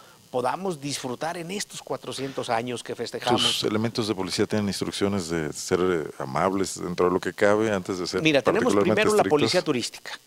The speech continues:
Speaker 1: que es, va a ser el primer contacto, que es una policía de proximidad, la que está cerca del ciudadano, que está así preparada para atender de manera distinta, para encarar de manera diferente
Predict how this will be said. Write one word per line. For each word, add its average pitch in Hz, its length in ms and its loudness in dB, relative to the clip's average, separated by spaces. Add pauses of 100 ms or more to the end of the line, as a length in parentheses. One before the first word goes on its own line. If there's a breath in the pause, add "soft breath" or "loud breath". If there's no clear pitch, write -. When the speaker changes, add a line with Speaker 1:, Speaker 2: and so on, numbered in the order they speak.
(120)
Speaker 1:
que 147 140 4
es, 151 260 0
va 165 40 2
a - 40 -2
ser 170 160 -2
el 160 120 -2
primer 135 340 -2
contacto, - 500 -10
que - 120 -4
es 151 100 -4
una 180 160 0
policía 143 380 0
de 156 80 0
proximidad, 110 640 -6 (280 loud breath)
la 123 140 0
que 117 100 -6
está 156 180 -2
cerca 156 420 -2
del 107 120 -2
ciudadano, 123 600 -2 (260 loud breath)
que - 100 -6
está 139 220 -2
así 151 240 -2
preparada 139 560 -2
para 117 220 -2
atender 117 480 -2 (180 loud breath)
de 131 180 -2
manera 127 360 0
distinta, 120 540 -6
para 120 180 -4
encarar 120 420 0 (220 loud breath)
de 127 120 -2
manera 123 300 -2
diferente 117 560 -4